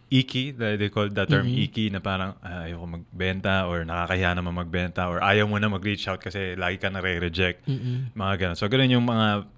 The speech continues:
Speaker 1: types of, uh, things na pag-uusapan natin, dito sa podcast na to. And since nag-, sinimulan na natin, no, bakit, bakit ang hirap kaya na magbenta? I'm not sure if this is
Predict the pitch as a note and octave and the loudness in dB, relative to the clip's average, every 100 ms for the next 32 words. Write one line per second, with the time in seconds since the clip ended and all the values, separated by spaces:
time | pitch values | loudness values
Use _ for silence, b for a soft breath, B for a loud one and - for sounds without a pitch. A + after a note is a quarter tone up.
0 | - G#2 G#2 - G2+ - - F#2 - F#2 | 2 4 4 0 -4 -4 -4 -4 -2 -4
1 | G#2 F#2 F#2 F2 F2 F2 F2 E2 D#2+ D#2 | -4 -2 -2 -4 -4 -4 -2 -4 -4 -6
2 | D#2+ D#2 D#2+ b b b _ - G#2+ F#2+ | -8 -10 -14 b b b _ 0 2 2
3 | F2+ G2 F2 - D#2 - D#2 D2 E2 - | 0 -2 -2 -2 -8 -8 -12 -14 -18 -20
4 | b b b b B2+ B2+ F3 - D3 C#3 | b b b b 0 2 2 2 2 0
5 | B2 - - - D3+ D3 C#3+ C3+ C3 A#2 | -4 -18 -18 0 2 4 4 4 4 4
6 | A2+ A2+ F#2+ G2+ F#2+ G#2+ - _ _ - | 4 2 2 2 2 -2 -6 _ _ -20
7 | - A#2+ B2 C#3+ C#3+ C3+ C#3 C3 B2+ - | -14 -4 -2 -2 -2 0 4 4 2 2
8 | G2+ F2 E2+ F2 E2+ F2 E2+ F2+ A2+ D3 | 2 0 -2 -6 -4 -4 -2 0 2 4
9 | D3 - D#3 C#3 - A#2 A#2+ A2 - | 4 4 2 2 0 -2 -2 -4 -8